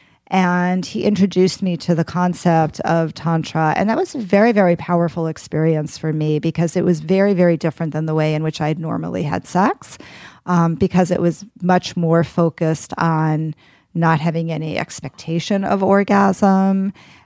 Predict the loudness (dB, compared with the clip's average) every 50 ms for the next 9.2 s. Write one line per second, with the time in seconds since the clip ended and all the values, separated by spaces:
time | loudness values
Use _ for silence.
0 | _ -20 -18 -6 0 2 2 4 4 2 2 2 2 2 4 2 2 0 0 -2
1 | -2 -2 -4 -6 -6 -6 -6 -4 -4 -2 -2 0 2 2 2 4 4 2 2 0
2 | -2 -4 -8 -10 -10 -10 _ -10 -10 -8 -8 -10 -10 -6 -4 -4 -4 -4 -4 -8
3 | -8 -4 -4 -2 -2 -2 -2 0 0 0 0 0 -2 -2 -2 -2 -2 -4 -4 -4
4 | -4 -4 -2 0 2 2 2 2 2 0 0 0 -2 -2 -2 -2 -2 -4 -4 -8
5 | -10 -8 -6 -2 2 2 2 2 2 0 -2 -2 -2 -2 -2 -2 -2 -2 0 0
6 | 0 -2 -2 -6 -8 -10 -6 -4 0 0 0 0 -2 -4 -2 0 2 4 4 4
7 | 2 2 0 -4 -8 -8 -8 -14 -16 -16 -16 -18 -18 -14 -10 -10 -8 -8 -6 -6
8 | -6 -4 -4 -4 -4 -4 -4 -6 -4 -6 -6 -6 -6 -6 -6 -6 -6 -6 -4 -2
9 | 0 0 0